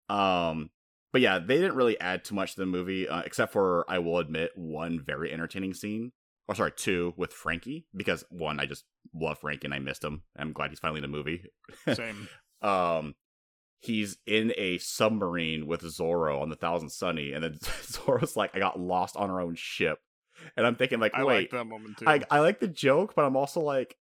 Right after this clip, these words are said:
Speaker 1: "You wouldn't explore the ship a bit more?" Like, did you guys
Speaker 2: I just,
Speaker 1: literally
Speaker 2: I assume this is right after Enies Lobby.
Speaker 1: That's all I was saying, yeah. Like, you
Speaker 2: It's a brand new ship.
Speaker 1: literally just got the ship. You didn't
Speaker 2: That's,
Speaker 1: spend any
Speaker 2: that's
Speaker 1: time
Speaker 2: my
Speaker 1: off.
Speaker 2: headcanon for this what if.
Speaker 1: <laughs> Yeah, he spent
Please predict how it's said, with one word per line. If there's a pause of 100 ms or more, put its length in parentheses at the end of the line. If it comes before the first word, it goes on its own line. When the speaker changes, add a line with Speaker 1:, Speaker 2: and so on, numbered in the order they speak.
(200)
Speaker 1:
"You
wouldn't
explore
the
ship
a
bit
more?"
Like,
did
you
guys
Speaker 2:
I
just,
Speaker 1:
literally
Speaker 2:
I
assume
this
is
right
after (120)
Enies
Lobby.
Speaker 1:
That's
all
I
was
saying,
yeah.
Like,
you
Speaker 2:
It's
a
brand
new
ship.
Speaker 1:
literally
just
got
the
ship.
You
didn't
Speaker 2:
That's,
Speaker 1:
spend
any
Speaker 2:
that's
Speaker 1:
time
Speaker 2:
my
Speaker 1:
off.
Speaker 2:
headcanon
for
this
what
if.
Speaker 1:
<laughs> (200)
Yeah,
he
spent